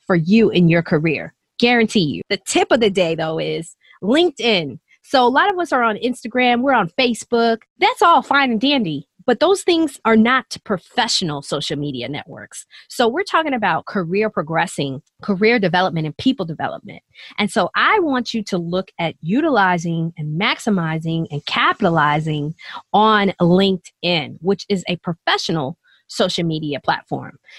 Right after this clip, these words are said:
And a lot of us are sleeping on it. You're more likely to find a job if you're on LinkedIn in the corporate world than if you're not. So you have to be on that network if you're not. I encourage you to get on. That's my tip of the day, because it's not who you know,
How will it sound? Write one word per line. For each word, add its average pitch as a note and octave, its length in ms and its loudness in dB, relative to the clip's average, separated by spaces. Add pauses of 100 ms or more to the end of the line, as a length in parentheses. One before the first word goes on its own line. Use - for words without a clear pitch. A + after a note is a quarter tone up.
(120)
And G3 140 2
a - 20 4
lot G3+ 160 4
of C#4 80 -2
us D#4+ 140 0
are E4 120 -2
sleeping F#4 440 2
on D3+ 160 0
it. - 140 -10
You're D4+ 300 4
more C4 300 6
likely C4 320 2
to A3 100 4
find A#3+ 240 2
a E3+ 60 2
job F3+ 380 2
if E3+ 180 0
you're G#3+ 260 4
on G3+ 180 4
LinkedIn G3 600 2 (260)
in C4 200 2
the A3+ 80 0
corporate G#3 400 -2
world C#3 340 -10 (180)
than G3 300 0
if F#3 140 -2
you're F3 100 2
not. D#3 260 -4 (220)
So - 160 0
you A#3 380 2 (100)
have G4 400 -2
to G#3 80 0
be F3+ 220 -4
on F3+ 260 2
that E3 240 0
network D3+ 460 -2
if E3 180 -6
you're E3 140 -2
not. B2 260 -4 (180)
I D#3+ 140 2
encourage C4 540 2
you C#4+ 100 4
to C#4 140 2
get A3 160 2
on. A#3+ 180 4
That's G3 240 0
my E3 100 0
tip B3 280 0
of A3 80 2
the G#3+ 80 6
day, G3 240 2
because F3 480 0 (280)
it's A#3 220 0
not A3+ 260 6
who A#3 280 8
you E3+ 280 6
know, F4 440 6